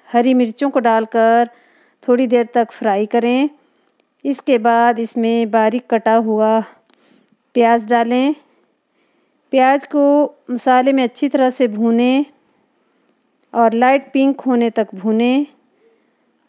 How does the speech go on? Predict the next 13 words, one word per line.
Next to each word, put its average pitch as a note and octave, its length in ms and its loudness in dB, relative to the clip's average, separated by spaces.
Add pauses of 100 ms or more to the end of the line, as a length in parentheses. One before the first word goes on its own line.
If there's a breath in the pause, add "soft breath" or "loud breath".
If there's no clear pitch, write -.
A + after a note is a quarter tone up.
अब B3+ 180 2
इसमें C#4 600 2 (1120 soft breath)
आमचूर C4+ 580 0
का B3 200 -2
पेस्ट A3+ 360 0
मिलाएं B3 520 0 (1040)
और A#3 200 0
पेस्ट C#4 400 0
को C4+ 160 0
लगातार B3 580 0
चलाते A3 500 0
हुए B3 220 0
पकाएं A#3 560 0